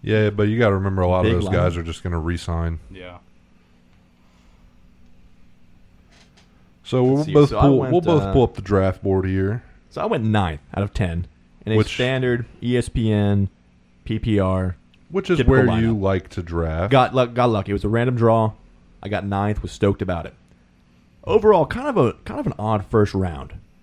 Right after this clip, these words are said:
Speaker 2: So you go C M C, Chase at two, and then Jefferson. Nick Chubb, fourth overall.
Speaker 1: That's crazy.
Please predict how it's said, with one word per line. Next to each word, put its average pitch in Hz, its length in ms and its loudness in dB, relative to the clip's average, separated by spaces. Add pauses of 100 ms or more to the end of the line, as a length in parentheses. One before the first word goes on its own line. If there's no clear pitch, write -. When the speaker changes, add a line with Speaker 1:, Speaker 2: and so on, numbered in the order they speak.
(520)
Speaker 2:
So - 80 -20
you 131 80 2
go 127 60 4
C 208 240 -2
M 214 120 -2
C, 120 380 -2 (600)
Chase - 320 0
at - 160 -2
two, 101 460 -2 (200)
and 104 220 -2
then 131 140 0
Jefferson. 92 560 -6 (760)
Nick 151 260 -2
Chubb, 160 340 -2
fourth 180 480 -2 (100)
overall. 110 640 -2 (140)
Speaker 1:
That's 92 240 -4
crazy. 78 440 -8